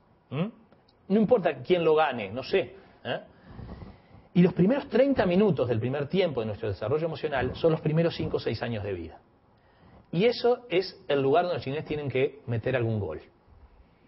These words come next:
¿Qué implica esto? Implica aceptar de que los padres tenemos muchísimo poder en los primeros cinco o seis años de la vida.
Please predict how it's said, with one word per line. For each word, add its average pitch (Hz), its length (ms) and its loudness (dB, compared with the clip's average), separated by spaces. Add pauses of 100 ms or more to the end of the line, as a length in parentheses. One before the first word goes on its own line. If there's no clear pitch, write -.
(2250)
¿Qué - 80 4
implica 208 400 4
esto? - 460 0
Implica 185 540 -2
aceptar 185 800 -2
de 123 200 -4
que 127 80 -2
los 117 140 -4
padres 190 380 2
tenemos 147 300 -10
muchísimo 147 680 -4
poder 127 320 2
en 147 60 -6
los 117 100 -10
primeros 120 320 -4
cinco 123 220 -4
o - 40 -8
seis 98 220 -8
años 101 260 -6
de 95 80 -6
la 80 100 -8
vida. 73 280 -12